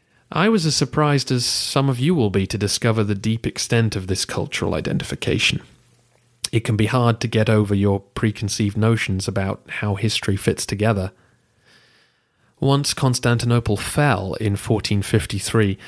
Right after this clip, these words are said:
it became difficult for those Romans who were left to identify themselves as such, as they no longer possessed the institutions which had defined their common identity. It wasn't until the eighteenth century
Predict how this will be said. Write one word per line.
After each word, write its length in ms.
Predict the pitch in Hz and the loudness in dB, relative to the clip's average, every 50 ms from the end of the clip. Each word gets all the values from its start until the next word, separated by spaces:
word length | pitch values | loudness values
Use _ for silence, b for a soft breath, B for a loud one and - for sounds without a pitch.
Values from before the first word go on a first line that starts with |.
| B B B B B B B B | B B B B B B B B
it 140 | - 180 - | 0 0 2
became 340 | - 156 - 180 190 180 147 | 0 0 2 2 4 4 4
difficult 480 | 139 156 147 - 120 - 113 104 - - | 2 2 0 0 -2 0 0 0 -2 0
for 140 | - 117 | -2 0
those 340 | 101 110 107 104 101 98 - | 2 4 4 4 2 2 2
Romans 480 | 107 110 110 117 113 107 104 101 - - | 2 4 4 4 4 2 2 0 0 0
who 100 | 107 104 | 0 0
were 100 | 101 98 | 2 2
left 520 | 101 113 127 113 104 98 - - - _ - | 4 4 4 2 2 0 -4 -10 -12 _ -8
to 300 | - - 113 110 - 107 | -2 0 2 2 2 2
identify 720 | 107 110 107 - 160 151 135 131 120 - - 104 98 95 | 0 0 2 2 2 4 4 2 0 0 0 0 0 0
themselves 540 | 98 95 - - - 101 95 95 92 - | 0 0 0 0 0 0 0 -2 -2 -4
as 260 | - - 107 95 92 - | -6 -6 -4 -4 -2 -2
such, 540 | - - - 117 92 76 - - - - B B B B B B - | -2 0 0 0 -2 -2 -4 -6 -8 -8 B B B B B B -6
as 140 | 107 104 - | -4 0 2
they 120 | 110 110 | 2 4
no 140 | 110 113 117 | 4 4 4
longer 300 | 113 110 110 110 110 101 | 4 4 4 2 0 -2
possessed 640 | - - 110 101 101 120 123 127 117 - - - - | 0 0 0 0 2 2 2 2 2 0 -4 -6 -6
the 80 | 104 | -6
institutions 1000 | - - 110 101 - - - - - - 135 151 151 - - 98 95 - - B B B B B B | -2 0 0 0 -2 -4 -6 -4 -2 0 2 2 2 0 0 -2 -2 -2 -4 B B B B B B
which 200 | 113 107 - - | -2 0 0 0
had 120 | 107 101 | 0 0
defined 520 | 104 95 - - 110 104 101 104 101 101 | 0 -2 0 0 2 2 4 2 2 2
their 120 | 101 104 101 | 2 2 0
common 360 | - - - 95 92 92 92 | 0 -2 -2 -2 -2 -2 -2
identity. 720 | 92 92 95 - 101 104 107 - - - - 113 113 - _ _ _ _ _ _ _ _ _ _ _ _ B B B B B B B - | -2 -2 -2 0 0 0 0 -2 -6 -10 -10 -10 -10 -12 _ _ _ _ _ _ _ _ _ _ _ _ B B B B B B B -2
It 120 | - 85 | 0 2
wasn't 360 | 123 143 139 156 139 123 - | 2 2 2 2 2 2 2
until 260 | 131 120 - 131 117 | 0 2 2 2 4
the 140 | 117 120 - - | 4 2 2 2
eighteenth 560 | 127 131 135 - - - 147 151 165 160 - | 2 0 0 0 0 0 2 2 2 2 -2
century 540 | - - 107 92 90 - - - 95 92 | -4 -2 -2 -2 -2 -4 -4 -4 -4 -4